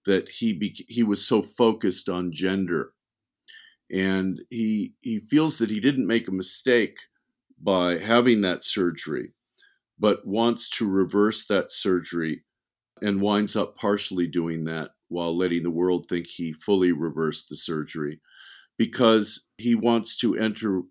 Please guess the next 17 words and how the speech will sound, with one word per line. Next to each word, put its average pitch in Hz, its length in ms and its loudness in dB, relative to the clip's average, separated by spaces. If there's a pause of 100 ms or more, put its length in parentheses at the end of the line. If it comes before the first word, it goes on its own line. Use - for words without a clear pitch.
(460)
that 95 320 -2
world 101 460 4
that 90 160 -4
the 95 60 -4
Buddhists 95 500 0
call 90 280 0
the 82 120 -4
third 95 480 2
gender, 80 560 -4 (680)
that, 90 340 -4 (100)
that 92 240 -6
place 117 400 2
that - 240 -2
we 101 160 2
are 92 160 4
going 92 720 0 (300)
where 85 500 -2